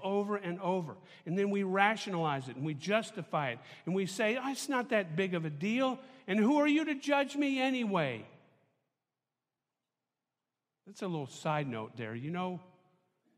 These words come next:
God never said to not judge each other either. He said to not judge those in the world. He said to not be critical of each other, but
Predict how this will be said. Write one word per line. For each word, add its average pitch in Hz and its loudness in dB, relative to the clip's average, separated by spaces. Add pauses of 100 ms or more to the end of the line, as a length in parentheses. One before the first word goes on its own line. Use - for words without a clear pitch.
(640)
God 202 0
never 165 -2
said 156 -4
to 139 -8
not 143 -4
judge 143 -6
each 110 -12
other 104 -8
either. 135 -8
He 147 -8
said 180 -4
to 135 -6
not 143 -4
judge 135 -6
those 135 -8
in 117 -8
the 104 -12
world. 110 -8 (320)
He 156 -6
said 160 -4
to 135 -6
not 156 -2
be 143 -4 (420)
critical 196 -2
of 120 -4
each 120 -10
other, 98 -8 (1000)
but 131 -4